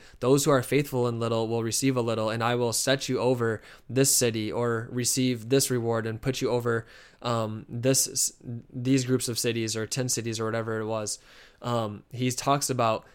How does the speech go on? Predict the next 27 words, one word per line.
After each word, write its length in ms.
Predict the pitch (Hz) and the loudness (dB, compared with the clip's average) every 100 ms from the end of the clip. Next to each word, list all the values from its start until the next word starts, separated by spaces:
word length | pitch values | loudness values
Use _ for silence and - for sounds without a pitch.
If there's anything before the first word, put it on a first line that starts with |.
| _ 117 | _ 2
giving 300 | 135 143 131 | 2 4 0
people 480 | - 127 117 110 | -2 -2 0 -2
assignments 720 | 101 - 123 135 131 110 107 | 0 0 2 2 2 -2 -4
as 220 | - 117 - | -4 -4 -4
part 420 | - 135 139 - | 0 2 4 2
of 300 | 127 117 110 | -4 -6 -4
being 240 | 113 123 123 | -2 -2 -2
the 60 | |
body 360 | 110 113 120 117 | -2 0 0 -2
of 140 | 110 | -4
Christ, 420 | - 131 117 - - - - | -2 -2 0 -2 -8 -20 -2
to 300 | 143 127 80 - - _ | 4 4 2 -12 -20 _
call 320 | - 135 151 | 0 2 4
to 100 | 139 | 2
participate 720 | 127 117 - 139 127 120 107 117 | -2 -2 0 0 0 -2 -4 -4
human 280 | 147 143 | -2 0
beings 340 | 120 127 117 110 | 0 -2 -2 -4
in 100 | 120 | -4
the 80 | 113 | -2
very 260 | 117 113 | -2 -2
mission 340 | 110 120 - 113 | -2 -4 -2 -4
of 140 | 107 | -6
God 320 | 113 113 110 - - - - - | -4 -2 -4 -10 -20 -20 -20 -4
to 380 | - 120 113 110 | 2 4 2 0
save 360 | - 120 123 | 2 2 2
the 120 | 113 107 | 0 0
world. 380 | 120 104 78 | 0 0 -4